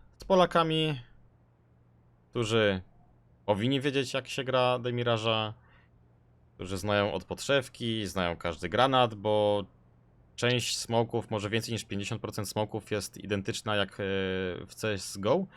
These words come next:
No, pomijając, powiedzmy, smok na schody, który trzeba teraz rzucać troszkę inaczej, żeby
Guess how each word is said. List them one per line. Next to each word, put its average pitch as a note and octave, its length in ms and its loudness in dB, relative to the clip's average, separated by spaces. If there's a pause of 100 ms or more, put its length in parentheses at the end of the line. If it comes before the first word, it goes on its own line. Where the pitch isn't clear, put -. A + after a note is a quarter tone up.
(840)
No, F3+ 60 -4
pomijając, D3 380 4
powiedzmy, A#2+ 240 -2
smok A#2 280 -2
na G#2 360 2
schody, F#2+ 480 -2
który G2+ 220 -8
trzeba G2 240 -4
teraz G2 340 -4
rzucać F#2 260 -6
troszkę F#2 280 -8
inaczej, F#2 320 -4
żeby F2+ 280 -4